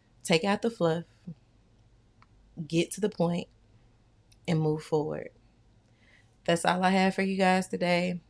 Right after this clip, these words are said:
And as always, be blessed, be well, and be intentional.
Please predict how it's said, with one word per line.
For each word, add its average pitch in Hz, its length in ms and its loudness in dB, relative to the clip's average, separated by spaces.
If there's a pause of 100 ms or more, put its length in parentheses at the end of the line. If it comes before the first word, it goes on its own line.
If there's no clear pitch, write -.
And 165 160 -4
as 170 240 0
always, 180 800 2 (760)
be 180 140 0
blessed, 175 840 2 (440)
be 175 180 2
well, 170 640 2 (180)
and 160 160 -4
be 160 180 -4
intentional. 160 720 -6